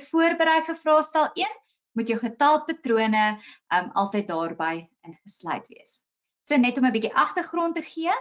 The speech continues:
ehm, hierdie gaan dan nou die laaste kwartaal twee aanlyn klas wees. En dan gaan julle so 'n bietjie van 'n breek hê.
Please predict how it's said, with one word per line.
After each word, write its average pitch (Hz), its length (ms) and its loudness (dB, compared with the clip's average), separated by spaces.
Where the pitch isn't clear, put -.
ehm, 202 160 2
hierdie 247 340 2
gaan 285 220 2
dan 262 280 4
nou 220 200 2
die 226 200 0
laaste 202 500 2
kwartaal 233 480 -2
twee 277 340 -2
aanlyn 214 600 2
klas 330 500 0
wees. 453 500 -10
En 233 60 -2
dan 240 140 4
gaan 440 260 -4
julle 381 160 2
so - 120 -6
'n 226 60 -2
bietjie 214 300 -4
van 240 200 2
'n 214 140 0
breek 165 480 -6
hê. - 260 -14